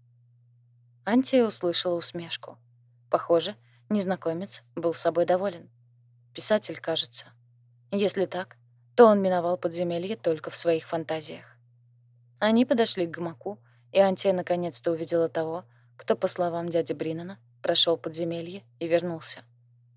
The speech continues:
Кожа выглядела очень бледной, словно незнакомой с солнцем. Растрепанные каштановые волосы, казалось, давно забыли, что такое ножницы парикмахера. Правый глаз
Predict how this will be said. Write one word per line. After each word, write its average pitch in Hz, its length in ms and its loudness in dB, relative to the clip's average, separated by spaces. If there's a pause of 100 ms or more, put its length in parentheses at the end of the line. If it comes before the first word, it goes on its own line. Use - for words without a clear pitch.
(180)
Кожа 185 260 0
выглядела 175 500 -2
очень 175 300 -4
бледной, 170 420 -2 (320)
словно 180 340 2
незнакомой 180 680 -4
с - 80 2
солнцем. 160 500 -4 (460)
Растрепанные 185 640 4
каштановые 170 580 -4
волосы, 180 460 0 (320)
казалось, 175 400 2
давно 170 300 0
забыли, 165 380 -4
что - 180 -6
такое 165 320 -4
ножницы 170 460 -4
парикмахера. 175 680 -6 (580)
Правый 226 300 2
глаз 196 380 0